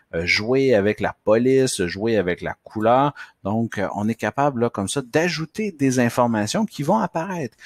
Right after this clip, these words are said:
Et encore là, là, elles sont, elle est directement, là, positionnée là où se trouve le curseur. Et on peut jouer, là, comme ça, avec la durée, euh, de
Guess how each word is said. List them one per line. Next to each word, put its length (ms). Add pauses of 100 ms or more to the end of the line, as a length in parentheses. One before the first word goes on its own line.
(220)
Et 60
encore 320
là, 160
là, 160
elles 180
sont, 180
elle 160
est 80
directement, 540
là, 100
positionnée 560
là 220
où 80
se 140
trouve 280
le 80
curseur. 480 (300)
Et 100
on 100
peut 180
jouer, 260
là, 80
comme 180
ça, 160
avec 260
la 140
durée, 600 (320)
euh, 200
de 180